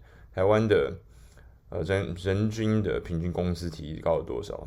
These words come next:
尤其是最低的部分。那这个我觉得是民进党很重要的一个政绩啊。但是同时这个也是加重在服务业，尤其是住宿，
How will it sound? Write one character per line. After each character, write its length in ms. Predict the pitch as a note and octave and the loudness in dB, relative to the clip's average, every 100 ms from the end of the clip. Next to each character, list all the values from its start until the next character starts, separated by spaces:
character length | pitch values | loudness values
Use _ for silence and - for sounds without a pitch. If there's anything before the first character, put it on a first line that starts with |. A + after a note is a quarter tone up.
| F2+ | -6
尤 120 | F2 | -2
其 80 | F2+ | -2
是 80 | F2+ | 0
最 200 | G#2 E2+ | 0 0
低 140 | E2+ | -4
的 100 | - | -8
部 200 | - B1 | -8 -10
分。 160 | - - F2 | -8 -8 -6
那 160 | F#2+ B2 | 0 0
这 160 | B2 A2+ | 2 6
个 140 | G2+ | 8
我 140 | F2+ | 6
觉 140 | E2+ F2+ | 2 2
得 120 | F#2+ | 2
是 100 | A2+ | 2
民 160 | G2+ G#2 | 0 0
进 160 | G2+ | 0
党 160 | D2+ B1+ C#2 D#2+ | -2 -4 -6 -4
很 140 | E2 | -4
重 240 | D#2 G2+ F#2 | 0 2 4
要 140 | F2 | 2
的 60 | E2 | 2
一 60 | |
个 80 | E2 | 0
政 240 | E2 E2+ D2+ | 0 0 -2
绩 260 | - B1+ | -8 -10
啊。 120 | G#1+ - - - - | -10 -12 -20 -20 -6
但 200 | - A#2 | 4 4
是 100 | A2+ | 4
同 240 | G#2+ F2+ F2+ | 0 2 2
时 220 | F2+ E2+ | 0 0
这 260 | F#2+ G2 F2 | 6 6 4
个 120 | C2 | -2
也 280 | C2 B1+ E2 | -4 -6 -6
是 220 | - F#2 | -8 -4
加 320 | - E2+ F2 | 4 6 4
重 260 | F#2+ E2+ E2 | 2 -2 0
在 280 | F2+ C2 - - - | 0 -2 -6 -18 -20
服 240 | - F#2 F#2 | -6 -2 0
务 80 | |
业， 200 | G2 F2+ | 2 2
尤 120 | F2 E2+ | 2 0
其 160 | E2+ | -2
是 80 | F2+ | -4
住 240 | - G2+ | -4 -6
宿， 320 | F2 G#2 C#2+ | -4 -6 -6